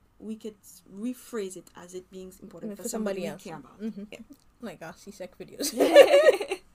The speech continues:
Speaker 1: Yes.
Speaker 2: Yeah.
Speaker 1: Yes.
Speaker 2: Yes. Yeah. Yeah. Um, and I think my final point is that Ruth's bravery is something I need to pray for.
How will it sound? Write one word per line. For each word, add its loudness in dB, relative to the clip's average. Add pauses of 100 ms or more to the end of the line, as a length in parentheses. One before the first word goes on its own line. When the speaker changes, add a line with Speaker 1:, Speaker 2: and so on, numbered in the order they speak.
(280)
Speaker 1:
Yes. -8 (120)
Speaker 2:
Yeah. -6
Speaker 1:
Yes. -20 (200)
Speaker 2:
Yes. -14 (140)
Yeah. -16 (440)
Yeah. -16 (920)
Um, -4 (760)
and -6
I -2
think -6 (480)
my -8
final -10
point -12
is -16
that -14 (500)
Ruth's -12
bravery -10
is -16
something -16
I -16
need -20
to -20
pray -20
for. -20